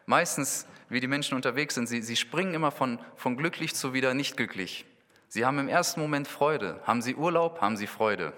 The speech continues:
Dann fängt die Arbeit wieder an. Jeden Tag haben sie so eine Miene, sind am Fluchen und sind am, haben schlechte Laune. Es passiert etwas Gutes,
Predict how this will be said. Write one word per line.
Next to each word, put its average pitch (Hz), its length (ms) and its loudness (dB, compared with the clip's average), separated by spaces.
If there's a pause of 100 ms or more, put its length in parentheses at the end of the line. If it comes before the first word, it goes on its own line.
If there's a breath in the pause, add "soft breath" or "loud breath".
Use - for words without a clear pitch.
(640 loud breath)
Dann 120 160 2
fängt 127 220 0
die 131 100 2
Arbeit 127 300 4
wieder 98 180 0
an. 85 160 0
Jeden 117 280 0
Tag 117 420 2
haben 101 160 2
sie 104 100 -4
so 113 160 0
eine 113 160 0
Miene, 117 280 -2
sind 107 180 -4
am 107 140 0
Fluchen 135 480 -2
und 98 100 -2
sind 104 240 -6
am, 104 240 -2 (720 loud breath)
haben 117 200 0
schlechte 123 380 0
Laune. 127 420 2 (760)
Es 120 160 -2
passiert 151 320 0
etwas 127 280 0
Gutes, 185 500 -2